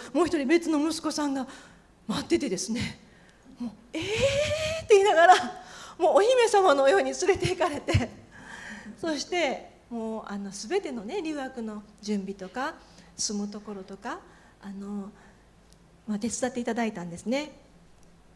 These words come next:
まあ、そんな風にね、本当に、な-、神様の御手をこう見ることができるようになったんですけども、それはやっぱり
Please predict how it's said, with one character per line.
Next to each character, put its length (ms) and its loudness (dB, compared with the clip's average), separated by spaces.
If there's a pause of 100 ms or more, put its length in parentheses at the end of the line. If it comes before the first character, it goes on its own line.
(160)
ま 80 0
あ、 40 0
そ 160 2
ん 60 4
な 80 6
風 180 2
に 120 -2
ね、 240 -6 (240)
本 240 -10
当 80 -6
に、 280 -8 (280)
な-、 120 -6 (280)
神 200 -6
様 280 -2
の 260 -4 (260)
御 100 -2
手 200 2
を 200 2
こ 280 -18
う 40 -6
見 120 6
る 80 4
こ 100 0
と 140 2
が 180 -2 (360)
で 80 4
き 160 0
る 60 4
よ 40 4
う 40 4
に 60 0
な 80 -2
っ 40 -14
た 160 -14
ん 80 -12
で 100 -10
す 100 -14
け 120 -14
ど 100 -8
も、 260 -4 (960)
そ 180 -6
れ 140 0
は 240 2 (320)
や 100 -4
っ 20 -12
ぱ 140 -4
り 140 -2